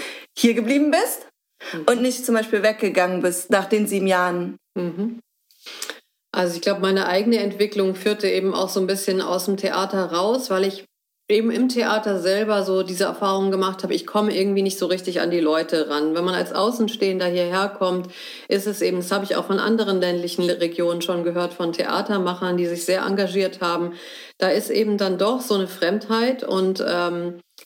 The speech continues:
Speaker 2: gar nicht feindselig oder so, aber man kommt eben nicht, ne, dann zu den Veranstaltungen. Und dann habe ich halt mir gedacht, okay, wenn die Leute nicht ins Theater kommen zu meinen Sachen, dann, ähm,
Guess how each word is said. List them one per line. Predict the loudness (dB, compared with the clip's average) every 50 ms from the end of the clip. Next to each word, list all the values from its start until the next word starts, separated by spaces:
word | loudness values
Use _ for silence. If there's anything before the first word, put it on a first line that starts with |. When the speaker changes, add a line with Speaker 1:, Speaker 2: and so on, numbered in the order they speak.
| _
Speaker 2:
gar | -2 0 2 2
nicht | 2 0 -2
feindselig | -2 0 0 2 2 2 2 2 0 0 0 0
oder | 0 2 2 2
so, | 2 2 2 2
aber | 2 2 2 2 2 0 -2 -6 -14 -20 _ _
man | -2 0 2 2 2 2 2 0 0 -4 -6 -14 _ _ _ -8
kommt | -2 0 2 2 2 0 0 0
eben | 0 0 2 0 0
nicht, | -2 -2 -4 -4 -10 -10 -4 0
ne, | 0 0 0 0 -2
dann | -2 -2 0
zu | 0 0 0
den | 0 0 -2
Veranstaltungen. | -4 -4 -4 -2 -4 -4 -4 -4 -4 -4 -2 -2 0 0 0
Und | 0 0 0
dann | 0 0
habe | 0 0 0
ich | 0 0
halt | -2 -2 0 0
mir | 0 0 2
gedacht, | 0 0 0 -2 -2 -2 -4
okay, | -4 0 0 0 0 0 -2 -6 -12 -18 -20 -20 -20 -20 -20 _ _
wenn | 2 4 4
die | 4 4
Leute | 4 4 4 4 2 2
nicht | 2 2 2
ins | 0 0 -2 -2
Theater | 0 0 2 2 2 2 0 0
kommen | 0 0 0 0 0 0
zu | -2 0 0 2 2 2 0 -2 -2
meinen | 0 0 2 2 0 0 0
Sachen, | 0 0 0 0 2 2 2
dann, | 2 2 0 0 0 0 0 0
ähm, | 0 0 0 0 0 -2 -2 -4 -6 -8